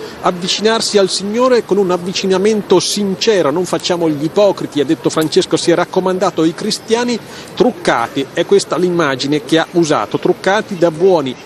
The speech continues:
è la pietra di paragone per sapere se ci avviciniamo o no a Dio, è il prendersi cura dei fratelli bisognosi. Ma possiamo ascoltare direttamente le parole, eh, di Francesco stamattina a Santa Marta, al termine linea allo studio.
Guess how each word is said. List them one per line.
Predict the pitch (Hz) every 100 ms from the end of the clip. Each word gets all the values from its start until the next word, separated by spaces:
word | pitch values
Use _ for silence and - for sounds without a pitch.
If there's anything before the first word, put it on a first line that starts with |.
| -
è | 160
la | 151
pietra | 143 196 - 160
di | 160
paragone | 185 175 175 214 151
per | 123 170
sapere | 170 208 196 170
se | 175 - - -
ci | - 208
avviciniamo | 175 175 202 208 202 170 -
o |
no | 180 196 -
a | 175
Dio, | 165 196 226 240
è | -
il | 160 147 -
prendersi | 175 196 175 156 208
cura | - 208
dei | 180 180
fratelli | 202 - 127 120 131 139
bisognosi. | 143 147 185 143 110 117 - - -
Ma | 156 165 -
possiamo | - 196 214 208
ascoltare | - 196 196 208 190
direttamente | 143 185 208 - 196 214 165 139
le | 135
parole, | 147 151 202 185 151 - -
eh, | - 143
di | 139
Francesco | 160 160 156 214 - 175
stamattina | - 175 165 220 180
a |
Santa | - 208 196 214
Marta, | 214 220 220 - 220 -
al | 190 208
termine | - 220 214 220 226 220
linea | 143 160 175
allo | 190
studio. | 185 - 98 107